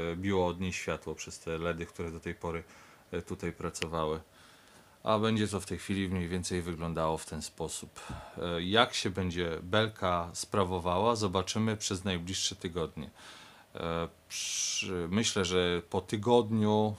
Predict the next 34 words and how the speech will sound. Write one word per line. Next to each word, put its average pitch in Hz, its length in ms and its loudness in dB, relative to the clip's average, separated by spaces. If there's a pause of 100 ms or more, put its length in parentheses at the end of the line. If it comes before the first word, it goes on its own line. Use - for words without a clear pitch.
to 98 180 2
trochę 104 360 0
za 95 160 4
mało, 87 380 6
ale 82 120 -2
myślę, 95 260 0
że 98 80 -2
po 95 120 -2
dwóch 98 240 -4
tygodniach 95 420 0
będzie 90 260 -2
widać 90 380 -2 (380)
różnicę 95 520 2
we 85 140 -4
wzroście 92 540 0
roślin 90 440 -2
i 87 440 -4
w 85 40 -10
wybarwieniu, 90 720 0
i 87 60 -6
w - 100 -14
kolorach, 90 580 2 (480)
więc 95 180 0
zobaczymy, 92 540 0
e, 87 520 -2 (400)
jak 104 260 6
to 98 120 0
wygląda 82 560 -2 (360)
i 90 400 -2 (100)
czy 113 180 2
rośliny 98 440 0 (200)
pozostałe 92 500 2
będą 90 260 -2
bomblować, 92 640 -2